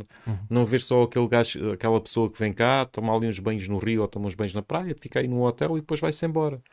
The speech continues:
Speaker 1: Claro.
Speaker 2: Ou seja, não leva riqueza nu-, nenhuma nossa para fora, ou
Speaker 1: Sim,
Speaker 2: leva só
Speaker 1: claro.
Speaker 2: as paisagens.
Speaker 1: Sim, po-, te-, teve aqui num resort turístico, podia ter estado aqui como noutro sítio qualquer,
Speaker 2: Pá,
Speaker 1: era
Speaker 2: como,
Speaker 1: igual.
Speaker 2: como em
Speaker 1: É
Speaker 2: Cancún
Speaker 1: praia,
Speaker 2: ou como
Speaker 1: sim,
Speaker 2: não sei o quê,
Speaker 1: claro.
Speaker 2: e, e na sai dali, na,
Speaker 1: Sim.
Speaker 2: na, tem conhecimento que a realidade do que é o, a vivência do, do, do
Speaker 1: Uhum.
Speaker 2: povo, não é?
Speaker 1: Uhum. A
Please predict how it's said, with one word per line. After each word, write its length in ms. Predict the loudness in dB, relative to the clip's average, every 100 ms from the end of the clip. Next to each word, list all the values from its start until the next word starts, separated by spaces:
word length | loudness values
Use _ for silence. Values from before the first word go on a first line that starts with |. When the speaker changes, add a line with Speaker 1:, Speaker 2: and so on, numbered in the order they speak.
| -8
Speaker 1:
Claro. 200 | -8 -8 -10
Speaker 2:
Ou 80 | -4
seja, 260 | -4 -2
não 200 | 0 4 6
leva 180 | 4
riqueza 440 | 2 0 0 2 2
nu-, 180 | 0 -2
nenhuma 400 | 2 4 4 2
nossa 520 | 2 0 -2 -6 -10 _ -20 _ _ _
para 120 | 0 2
fora, 380 | 6 4 4
ou 160 | 0 6
Speaker 1:
Sim, 60 | 6
Speaker 2:
leva 160 | 6
só 80 | 4
Speaker 1:
claro. 140 | 6
Speaker 2:
as 100 | 4
paisagens. 560 | 4 4 6 4 2 0
Speaker 1:
Sim, 140 | 2 2
po-, 220 | 4 0
te-, 220 | 0 -6
teve 240 | 0 4 4
aqui 160 | 4
num 180 | 6 6
resort 400 | 4 6 8 6
turístico, 440 | 4 0 0 -6 -4
podia 180 | -2
ter 80 | 0
estado 240 | 4 4 2
aqui 180 | -4
como 260 | -4 -2 0
noutro 300 | 0 -2 -4
sítio 300 | -6 -6 -2
qualquer, 220 | 4 6
Speaker 2:
Pá, 40 | 8
Speaker 1:
era 120 | 8
Speaker 2:
como, 80 | 6
Speaker 1:
igual. 340 | 6 4 0 2
Speaker 2:
como 180 | 4 6
em 60 |
Speaker 1:
É 40 | 6
Speaker 2:
Cancún 140 | 6 8
Speaker 1:
praia, 320 | 10 10 12
Speaker 2:
ou 100 | 10
como 220 | 8 6
Speaker 1:
sim, 60 | 6
Speaker 2:
não 80 | 6
sei 160 | 4
o 20 |
quê, 200 | 6 6
Speaker 1:
claro. 200 | 6 6 2
Speaker 2:
e, 60 | 4
e 60 |
na 120 | 4
sai 200 | 8 8
dali, 360 | 10 8 10 8
na, 100 | 8
Speaker 1:
Sim. 180 | 6 4
Speaker 2:
na, 120 | 6
tem 180 | 6 4
conhecimento 520 | 2 2 4 4 4
que 80 | 2
a 20 |
realidade 540 | 4 6 6 8 8 6
do 100 | 0
que 140 | 4
é 120 | 6
o, 120 | 8
a 60 | 6
vivência 460 | 4 2 2 2 0
do, 160 | 0
do, 180 | -4 -2
do 80 | 0
Speaker 1:
Uhum. 80 | 2
Speaker 2:
povo, 260 | 4 2 2
não 80 | -4
é? 60 | -4
Speaker 1:
Uhum. 80 | -6
A 260 | -8 -12